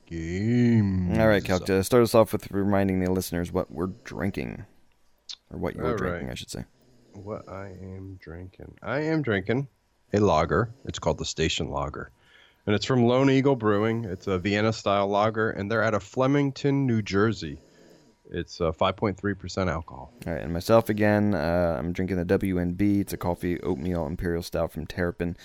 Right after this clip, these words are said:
Speaker 2: Beer Company out of Athens, Georgia, nine point four percent alcohol. All right, uh, let's get into some gaming talk.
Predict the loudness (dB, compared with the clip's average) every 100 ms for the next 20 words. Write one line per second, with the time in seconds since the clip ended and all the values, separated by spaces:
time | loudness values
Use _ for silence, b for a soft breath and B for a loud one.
0 | B B B -2 0 0 -4 -4 -4 -4
1 | -6 -8 -8 -10 -8 -8 -6 -6 -6 -8
2 | -8 -10 -8 -12 -12 -14 -14 -16 -16 -18
3 | _ B B B B 8 8 8 2 2
4 | 4 4 4 4 4 2 2 4 4 6
5 | 4 2 4 4 2